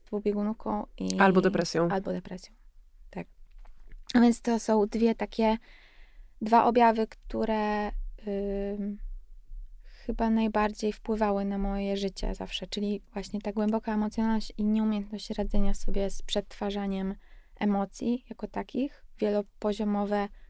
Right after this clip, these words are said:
Speaker 1: z dobrymi i ze złymi emocjami. Nie, nie dobrymi, złymi, różnymi emocjami. I właśnie ta hiperfiksacja.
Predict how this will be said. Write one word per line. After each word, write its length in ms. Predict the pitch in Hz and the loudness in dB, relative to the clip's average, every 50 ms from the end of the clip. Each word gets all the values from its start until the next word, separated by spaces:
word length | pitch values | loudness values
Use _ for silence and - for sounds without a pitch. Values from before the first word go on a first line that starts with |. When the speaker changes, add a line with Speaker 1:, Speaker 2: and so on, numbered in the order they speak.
| - - | -20 -16
Speaker 1:
z 360 | - - - - - - - 208 202 196 196 196 - - - - - - - - - - - | -14 -12 -12 -12 -12 -8 -6 -4 -2 -2 -2 -4 -6 -12 -16 -16 -18 -18 -18 -20 -20 -18 -4
dobrymi 560 | - 220 214 202 220 220 214 208 208 202 - 202 | 0 0 2 2 2 2 2 2 0 0 -2 -4
i 40 | |
ze 160 | 208 202 202 196 | -4 -4 -2 -2
złymi 340 | 202 202 202 202 196 202 | 0 0 0 -2 -2 -4
emocjami. 580 | 214 196 196 196 - - 190 190 196 220 247 277 - - - - | -4 -4 -6 -6 -6 -6 -6 -4 -2 -2 -2 -2 -4 -8 -8 -6
Nie, 140 | - 339 302 - - - - - - - - - - | -4 -4 -4 -6 -10 -18 -20 -20 -20 -20 -12 -4 -2
nie 80 | 302 | 0
dobrymi, 360 | 240 233 208 208 202 202 202 190 | 2 2 0 0 0 -2 -2 -2
złymi, 320 | - 190 190 190 190 - - - - - - - - - - - - | -4 -4 -4 -4 -6 -8 -12 -18 -20 -20 -20 -20 -20 -20 -20 -2 2
różnymi 580 | 262 254 254 247 233 226 208 202 202 208 214 220 | 4 4 6 6 4 4 2 2 0 -2 -2 -2
emocjami. 520 | 214 214 220 220 - 226 233 254 285 302 - - - - - - - - - - - - - - - | -2 -2 -4 -4 -4 -2 0 0 0 0 -4 -10 -18 -18 -18 -18 -18 -18 -16 -16 -14 -16 -14 -6 0
I 140 | 240 240 240 | 2 2 4
właśnie 300 | 220 214 208 - 208 196 | 2 2 0 -2 -6 -6
ta 100 | - 202 | -6 -8
hiperfiksacja. 920 | - - - - 208 - - 208 202 - - 190 190 - - 202 196 208 | -10 -10 -8 -8 -8 -6 -6 -8 -8 -6 -8 -8 -8 -8 -8 -8 -8 -8